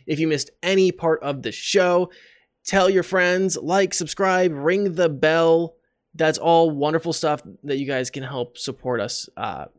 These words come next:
help, you guys can do to help support us. Um, on that, guys, anything else we need to mention?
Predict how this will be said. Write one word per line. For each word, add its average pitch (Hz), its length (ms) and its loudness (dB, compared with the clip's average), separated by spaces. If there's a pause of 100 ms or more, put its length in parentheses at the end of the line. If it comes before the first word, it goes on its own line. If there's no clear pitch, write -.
help, 143 320 -2 (360)
you 175 340 4
guys 160 160 4
can 165 100 4
do 156 120 2
to 143 80 2
help 135 120 -2
support 123 320 -6
us. 104 220 -6 (420)
Um, 127 640 0 (260)
on 151 140 -2
that, 151 120 0
guys, 131 200 -2
anything 147 220 -4
else 143 140 -4
we 147 100 -4
need 143 120 -4
to 139 80 -4
mention? 196 320 -4